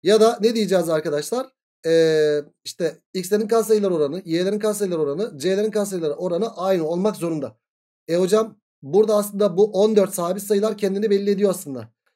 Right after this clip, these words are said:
Direkt şey diyebilirsiniz. K eksi bir bölü dört, x'lerin katsayılar oranı.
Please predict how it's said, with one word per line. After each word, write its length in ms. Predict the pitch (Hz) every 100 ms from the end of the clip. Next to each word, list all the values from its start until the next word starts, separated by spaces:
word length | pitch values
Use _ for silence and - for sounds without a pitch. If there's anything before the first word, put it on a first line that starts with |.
| _ _ _ _ -
Direkt 260 | 262 269 -
şey 420 | - - 240 247
diyebilirsiniz. 580 | 247 220 233 - 160 -
K 300 | - 226 240
eksi 260 | 233 226
bir 240 | 214 240 196
bölü 260 | 208 240 247 147
dört, 460 | 175 185 208 - _ _ -
x'lerin 280 | 156 196 196
katsayılar 400 | 202 202 170 147
oranı. 300 | 131 143